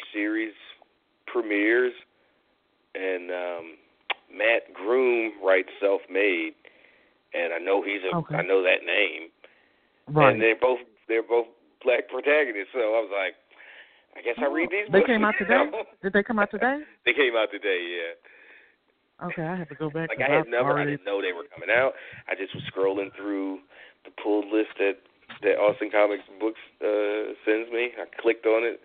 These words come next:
Speaker 1: And, and the Prodigy, it's like kind of a James Bondy esp-, espionage feel, kinda, kinda feel to it. And I think Self-Made is kinda futuristic, and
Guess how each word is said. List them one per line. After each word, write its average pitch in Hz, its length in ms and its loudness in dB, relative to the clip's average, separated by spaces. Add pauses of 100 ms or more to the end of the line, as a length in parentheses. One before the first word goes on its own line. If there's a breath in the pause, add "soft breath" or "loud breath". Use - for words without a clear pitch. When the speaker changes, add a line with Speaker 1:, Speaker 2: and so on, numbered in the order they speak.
(360 loud breath)
Speaker 1:
And, 127 240 2
and 117 160 0
the - 80 -8
Prodigy, 127 500 0
it's 117 140 -2
like 110 180 2
kind 107 160 0
of 90 80 -6
a 90 80 -10
James 87 400 -6
Bondy 90 680 -8 (100)
esp-, 92 480 -6
espionage 95 720 -4 (380)
feel, 95 320 -2
kinda, 92 480 -2 (640 loud breath)
kinda 92 260 0 (140)
feel 92 180 2
to 98 320 2
it. 92 140 4
And 80 160 -6
I 78 60 -8
think 90 340 -4
Self-Made 85 440 0
is 78 140 -8
kinda 80 220 -2 (100)
futuristic, 82 840 -4
and 73 160 -14